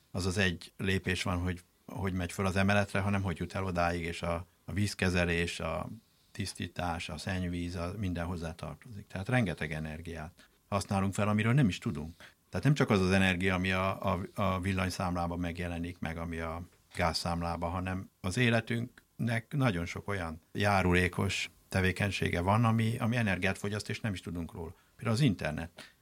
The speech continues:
Azt gondoljuk, hogy az semmi, küldünk valamit, valakinek egy videót, és az rengeteg energia. Hát ott á-, nagyon sok adatközpont működik, ö, mindenféle rendszerek működnek,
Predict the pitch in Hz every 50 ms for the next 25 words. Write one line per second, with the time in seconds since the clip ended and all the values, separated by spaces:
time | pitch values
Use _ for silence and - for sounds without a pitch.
0 | _ _ _ _ _ _ 123 113 131 127 120 120 117 117 117 117 - 120 117 117
1 | 104 - - 90 80 82 82 - - 98 90 82 87 82 80 - 87 82 82 82
2 | - 82 - - - - 87 85 85 - - - 80 78 - - - - - _
3 | _ _ - 95 85 80 - - - - - - - - - - - - - _
4 | _ - 107 139 165 131 98 95 - 120 117 120 101 - 67 71 78 80 76 -
5 | 78 87 98 98 - 131 123 - - 143 139 147 147 135 139 117 92 90 - -
6 | - 82 78 - _ _ _ _ - - 123 123 107 98 98 - - - - -
7 | - 123 110 98 - - 104 104 101 101 95 95 92 - - 98 92 87 90 90
8 | 90 - - - 92 87 87 87 90 92 98 101 - 139 123 104 95 92 90 95
9 | 101 - 101 90 90 87 92 92 - 107 110 113 107 - - 101 101 95 - -
10 | 92 90 87 - 98 95 95 95 90 92 87 - -